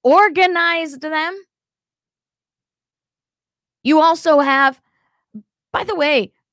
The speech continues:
the Operation Mockingbird started, uh, at the beginning of the Cold War, not long after we,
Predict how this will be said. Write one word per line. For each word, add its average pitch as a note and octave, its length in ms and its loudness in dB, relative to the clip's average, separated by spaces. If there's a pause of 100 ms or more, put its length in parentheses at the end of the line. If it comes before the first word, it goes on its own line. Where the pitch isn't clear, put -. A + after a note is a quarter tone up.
(460)
the C#4 440 -4
Operation D#4 440 -2
Mockingbird C4+ 420 -4
started, B3 460 -2
uh, - 40 -8 (260)
at G3+ 260 -6
the A3 60 -8
beginning B3+ 280 -4
of A#3+ 40 -6
the A3+ 60 -6
Cold B3 280 -2
War, A3+ 400 0 (640)
not A#3 380 -6
long C#4 640 2 (120)
after F#4 500 -2 (340)
we, D4 300 -6